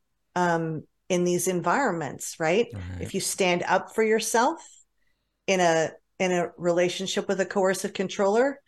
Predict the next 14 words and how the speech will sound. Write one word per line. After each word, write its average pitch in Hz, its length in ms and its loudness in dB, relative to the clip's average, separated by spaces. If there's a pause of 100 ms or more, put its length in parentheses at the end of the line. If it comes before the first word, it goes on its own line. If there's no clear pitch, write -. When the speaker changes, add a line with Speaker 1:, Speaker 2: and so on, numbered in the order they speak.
(840)
Speaker 1:
they're 185 160 4
likely 175 380 2
to 165 60 4
escalate. - 680 -2 (400)
You're 185 100 4
likely 175 360 2
to 165 60 0
get 151 200 -2
punished. - 580 -4 (320)
So - 300 0
any 240 180 4
kind 220 320 0
of 180 380 2
attempt - 720 -2